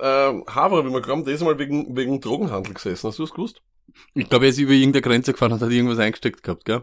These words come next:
Speaker 1: Ja, wie jeder Schauspieler halt, ne?
Speaker 2: Ähm,
Speaker 1: Im
Speaker 2: ja, aber
Speaker 1: Arsch.
Speaker 2: aber macht ihn das jetzt zu einem schlechten Menschen?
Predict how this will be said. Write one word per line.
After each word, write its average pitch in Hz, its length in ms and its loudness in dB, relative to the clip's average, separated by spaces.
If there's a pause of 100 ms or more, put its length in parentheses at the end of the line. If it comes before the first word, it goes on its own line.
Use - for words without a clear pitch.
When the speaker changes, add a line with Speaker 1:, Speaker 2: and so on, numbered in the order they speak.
Speaker 1:
Ja, 165 300 0
wie 196 60 -2
jeder 143 240 0
Schauspieler 90 400 -4
halt, 85 140 -12
ne? 139 140 -10 (340)
Speaker 2:
Ähm, 127 500 2 (800)
Speaker 1:
Im 127 100 -4
Speaker 2:
ja, 147 120 6
aber 143 160 6
Speaker 1:
Arsch. - 300 -12 (640)
Speaker 2:
aber - 220 -2 (140)
macht 95 280 -4
ihn 113 80 0
das 113 160 0
jetzt 120 180 -2
zu 131 80 -2
einem 117 60 -2
schlechten 101 340 -6
Menschen? 101 440 -4